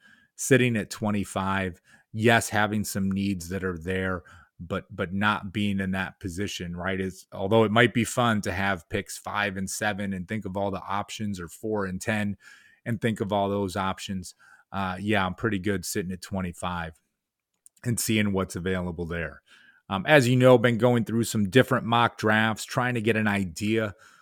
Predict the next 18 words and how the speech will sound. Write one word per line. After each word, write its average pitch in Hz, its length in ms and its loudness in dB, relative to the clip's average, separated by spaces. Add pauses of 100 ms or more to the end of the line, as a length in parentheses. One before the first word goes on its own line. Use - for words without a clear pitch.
(220)
of 98 80 -10
how 113 240 0
things 117 360 -6
can 104 160 -6
play 104 300 -2
out, 104 300 -6
trying 113 340 0
some 104 180 -6
different 104 340 -6
scenarios. 101 760 -4 (440)
Dropped 107 320 -2
an 107 80 0
extra 101 260 -4
podcast 95 640 -6
over 92 180 -6
the 85 80 -8
weekend, 92 600 -6
uh, 80 240 -8